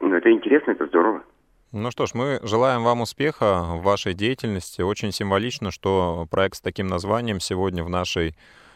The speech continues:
Speaker 2: а, передаче «Молодежный экспресс». А, друзья, желаем вам удачи и хорошего завершения, продолжения форума. Спасибо за то, что приняли участие сегодня в нашей программе.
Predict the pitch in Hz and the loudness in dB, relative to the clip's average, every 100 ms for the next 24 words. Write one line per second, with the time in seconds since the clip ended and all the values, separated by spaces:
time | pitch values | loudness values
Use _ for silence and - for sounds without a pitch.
0 | _ - 87 82 95 90 98 107 98 92 | _ -2 0 0 -2 0 0 0 0 0
1 | 92 95 98 92 - - 123 147 - - | 2 0 -2 -6 -6 -2 0 0 -4 -4
2 | 87 82 82 80 80 82 95 104 98 82 | -2 0 -2 -4 -6 -4 -4 0 0 0
3 | 80 80 80 98 117 113 104 110 98 92 | -2 -6 -4 0 2 2 2 2 0 -6
4 | - 101 113 143 - 107 87 - - - | -8 0 2 2 0 -4 -4 -12 -20 -20
5 | _ _ 110 131 104 - 98 110 - 107 | _ _ -2 -2 -4 0 2 4 2 2
6 | 101 92 85 92 90 - 107 110 95 85 | 2 2 -2 -2 -2 0 0 0 -2 -2
7 | 87 82 90 90 85 78 90 85 76 71 | 0 0 0 -2 -4 -2 0 0 0 -6
8 | _ _ - - - 113 110 80 87 78 | _ _ -4 -2 -2 0 0 2 0 0
9 | 98 - 82 92 85 76 76 92 - 90 | -2 -4 -4 -4 -2 -4 -2 -4 -2 -2
10 | 78 80 - - 78 85 82 76 76 - | -4 -6 -10 -8 -4 -4 -6 -6 -6 -6
11 | - 76 73 | -6 -6 -8